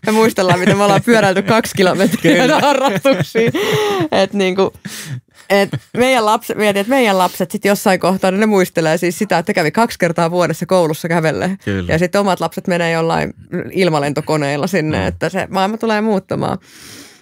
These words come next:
Speaker 1: Se, Mika, sä sanoit, Mika, että sul menee lapsien harrastuksiin noin neljäsataa euroa kuussa, niin paljon sulla itsellä menee harrastuksiin?
Speaker 2: Niin siis yhden lapsen harrastukseen
Speaker 1: Niin.
Speaker 2: meni se ne-, <laughs> neljäsataa euroa.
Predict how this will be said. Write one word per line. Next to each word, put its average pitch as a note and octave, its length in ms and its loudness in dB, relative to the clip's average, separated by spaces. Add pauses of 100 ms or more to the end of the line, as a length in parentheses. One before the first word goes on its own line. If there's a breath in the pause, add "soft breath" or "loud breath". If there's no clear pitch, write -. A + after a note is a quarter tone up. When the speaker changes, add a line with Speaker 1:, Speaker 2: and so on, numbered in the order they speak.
(720 loud breath)
Speaker 1:
Se, A#3+ 80 4
Mika, E4 220 0
sä - 100 -2
sanoit, E4+ 220 2
Mika, D4 240 0
että A3+ 120 -2
sul C4+ 180 0
menee E3+ 380 0 (760 loud breath)
lapsien E3+ 440 -2
harrastuksiin D#3+ 580 -4
noin F3 160 -2
neljäsataa F3+ 560 -4
euroa G#2+ 220 -4
kuussa, F3+ 360 -6
niin G3+ 120 -6 (300 loud breath)
paljon C#4 140 0
sulla D4+ 180 -2
itsellä D3+ 260 -4
menee E2 160 -6
harrastuksiin? - 540 -12 (560 soft breath)
Speaker 2:
Niin G2+ 120 0
siis A2+ 120 2
yhden C3+ 240 4
lapsen F#2+ 240 -4
harrastukseen F2 640 -6
Speaker 1:
Niin. E3 300 -6
Speaker 2:
meni E2+ 200 -2
se F#2 60 -2
ne-, G#2 160 -2 (280)
<laughs> D#3 320 2
neljäsataa G2+ 500 -2
euroa. G#2 140 0